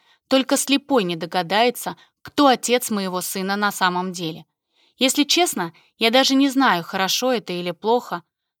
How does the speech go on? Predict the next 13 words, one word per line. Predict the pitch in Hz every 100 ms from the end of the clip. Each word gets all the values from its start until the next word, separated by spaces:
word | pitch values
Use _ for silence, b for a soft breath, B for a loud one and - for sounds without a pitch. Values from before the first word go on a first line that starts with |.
| -
то, | 202
что | - 202
Тимур | - 220 226 202
вчера | - - 202 208
не | 190 185 190
имел | 202 190
возможности | 185 196 220 202 185 170 196
его | 180 185
как | 196 190
следует | - 214 175 170
разглядеть. | 185 180 202 220 202 156 - _ _ _ _ _ _
Ожидание | 208 214 240 330 320 247
смерти | - 233 294 302 - 165